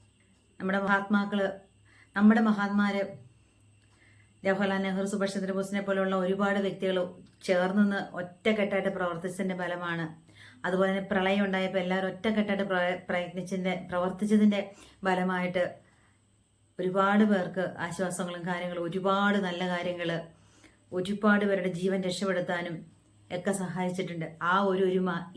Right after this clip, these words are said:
ഇനിയും ഉണ്ടാവണം. അതുപോലെ കോവിഡ് വന്നപ്പോൾ ഒക്കെ അന്ന് നമ്മൾ കാണിച്ച ആ ഒരു ഒരുമയും കാര്യങ്ങളും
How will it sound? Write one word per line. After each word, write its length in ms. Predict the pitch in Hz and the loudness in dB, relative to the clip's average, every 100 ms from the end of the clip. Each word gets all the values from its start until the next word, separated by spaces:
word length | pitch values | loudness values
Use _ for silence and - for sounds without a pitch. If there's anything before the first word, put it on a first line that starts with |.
| 175 | -6
ഇനിയും 320 | 180 190 180 208 - - - - - - - 175 | -2 -2 -4 -10 -16 -20 -20 -20 -20 -20 -10 -6
ഉണ്ടാവണം. 460 | 170 165 160 156 - - | -2 0 -2 -4 -8 -8
അതുപോലെ 280 | 165 180 180 185 | -4 0 -2 0
കോവിഡ് 320 | 180 185 185 | 2 2 2
വന്നപ്പോൾ 380 | 180 170 165 165 - - | 0 -4 -6 -6 -6 -8
ഒക്കെ 200 | - 175 - - - | -4 -4 -4 -12 -4
അന്ന് 240 | 175 202 208 202 | 0 4 4 4
നമ്മൾ 200 | 196 202 202 | 2 0 2
കാണിച്ച 340 | 190 190 190 196 190 196 180 | 0 -2 -2 -2 -2 -4 -2
ആ 40 | 185 196 | 0 2
ഒരു 180 | 190 185 180 - - - - _ 190 | 2 2 -2 -8 -20 -20 -20 _ 0
ഒരുമയും 340 | 190 190 190 180 | 2 2 0 0
കാര്യങ്ങളും 420 | 180 180 180 | -2 -2 -2